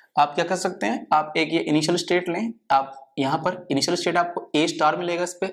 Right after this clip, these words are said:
आपने ए का लूप लिया, उसके बाद आपको बी चाहिए, आप बी लेकर के इस स्टेट पर गए। अब इस स्टेट पर क्या चाहिए आपको, ए बी का लूप चाहिए। ए बी के लूप के लिए आप इसको ए बी का लूप लगा सकते हैं, but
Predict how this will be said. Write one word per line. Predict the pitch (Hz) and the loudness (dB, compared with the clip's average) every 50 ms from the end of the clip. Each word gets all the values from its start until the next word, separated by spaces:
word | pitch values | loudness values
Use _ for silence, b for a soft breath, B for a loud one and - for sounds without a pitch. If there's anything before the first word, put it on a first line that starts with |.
| - - | -2 -2
आपने | 135 135 - 139 139 - - | -2 0 0 -4 -6 -2 -2
ए | 135 131 | -2 0
का | 123 156 | 0 0
लूप | 160 160 165 165 165 170 | 0 0 0 0 0 0
लिया, | 160 170 170 - - B B B B B B B | 0 0 0 -4 -10 B B B B B B B
उसके | 151 160 160 165 208 | -2 0 0 0 2
बाद | 196 190 170 165 | 2 2 0 -2
आपको | 160 - - 139 | -4 -2 -4 -2
बी | 127 120 165 202 | 0 2 2 2
चाहिए, | 202 - 196 196 196 202 202 196 - - | 4 2 2 2 2 0 -2 -4 -4 -2
आप | 147 135 131 | -2 -2 -2
बी | 120 117 156 175 185 | -2 0 0 0 2
लेकर | 170 151 143 143 135 120 | 2 0 0 0 -2 -4
के | 113 110 127 120 120 - - _ | -2 -2 -2 -2 -2 -4 -4 _
इस | 135 135 - 175 | -4 -2 -2 -6
स्टेट | - - - 165 165 165 | -4 -2 -2 -2 -2 -2
पर | - 180 175 | -2 -2 0
गए। | 175 185 - - - B B B B B B B 165 | -2 -2 -4 -8 -14 B B B B B B B 0
अब | 160 165 | 0 0
इस | 175 196 | -2 -4
स्टेट | - - 202 196 - | -2 -2 -4 -4 -4
पर | 220 202 | -4 -2
क्या | 226 226 | -2 0
चाहिए | - - 226 220 | 2 2 2 2
आपको, | 214 214 220 196 - | 2 2 0 -2 0
ए | 156 147 151 | 2 0 0
बी | 147 160 151 | 0 -2 0
का | - 175 | 0 0
लूप | 175 180 175 - | 0 -2 -2 0
चाहिए। | - 175 175 185 185 - B B B B B B - | 2 2 2 2 0 -2 B B B B B B 0
ए | 165 175 185 | 2 2 2
बी | 175 - 185 185 | 2 2 0 2
के | 185 202 | 2 2
लूप | 196 196 202 202 - | 2 2 2 2 2
के | 202 | 2
लिए | 190 196 196 | 2 2 2
आप | 180 165 160 151 151 | 2 0 0 -2 -2
इसको | 147 - - - - - 131 | -6 -6 -8 -10 -4 0 0
ए | 120 117 113 | 2 2 2
बी | 120 123 120 117 | 2 0 0 0
का | - 151 | 0 0
लूप | 156 165 175 185 | 0 0 0 0
लगा | 175 165 170 170 | 0 0 0 -2
सकते | - 170 - _ 175 | -4 -8 -4 _ 0
हैं, | 170 151 | 2 2
but | 156 156 151 | 0 -2 -2